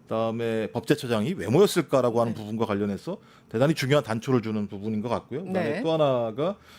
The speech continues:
Speaker 1: 국회 봉사를 해서 국회 의결을 방해한
Speaker 2: 음.
Speaker 1: 혐의, 그다음에, 어, 계엄 선포문을 파기한 행위,
Speaker 2: 네.
Speaker 1: 뭐 이렇게 해서 대통령 기록물 위반,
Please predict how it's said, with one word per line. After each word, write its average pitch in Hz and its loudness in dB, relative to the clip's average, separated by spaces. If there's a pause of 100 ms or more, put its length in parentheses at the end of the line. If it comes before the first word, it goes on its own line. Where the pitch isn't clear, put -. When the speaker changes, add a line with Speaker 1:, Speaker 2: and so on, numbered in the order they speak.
(100)
Speaker 1:
국회 143 2
봉사를 151 4 (300)
해서 131 -2 (240)
국회 131 0
의결을 156 6
방해한 110 -2 (240)
Speaker 2:
음. 156 -14 (180)
Speaker 1:
혐의, 151 0 (500)
그다음에, 127 0 (280)
어, 82 -14
계엄 143 2
선포문을 135 -4
파기한 170 -2
행위, 104 -4
Speaker 2:
네. 143 -8
Speaker 1:
뭐 113 -8
이렇게 131 -4
해서 156 -2 (260)
대통령 147 0
기록물 127 0
위반, 123 0